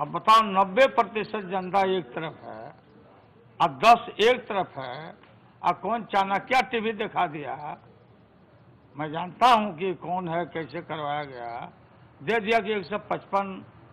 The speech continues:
एनडीए को आ रहा है, हम लोग को तिरासी पर लटका दिया। मतलब Demoralize कैसे किया जाए, और कोशिश इनकी हुई कि अफसरों पर इसका प्रभाव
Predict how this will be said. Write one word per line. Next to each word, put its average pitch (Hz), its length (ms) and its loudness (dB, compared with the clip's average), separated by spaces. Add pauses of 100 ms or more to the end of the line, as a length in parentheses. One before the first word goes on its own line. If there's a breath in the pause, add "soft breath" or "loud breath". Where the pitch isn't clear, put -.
(560)
एनडीए 202 380 -2
को 190 120 -4
आ 196 140 8
रहा 196 320 6
है, 185 160 -2 (640)
हम 175 120 -6
लोग 202 100 -4
को 202 60 -4
तिरासी 180 500 -2
पर 214 140 -4
लटका 202 360 -2
दिया। 202 340 -6 (580)
मतलब 196 480 4 (920)
Demoralize 214 640 4
कैसे 208 320 -2
किया 170 280 -4
जाए, 139 480 -4
और 165 140 -4
कोशिश 180 480 -6
इनकी 196 280 -6
हुई 196 240 -4 (540)
कि 208 80 -4
अफसरों 240 600 2
पर 254 140 0
इसका 226 220 2
प्रभाव 226 400 6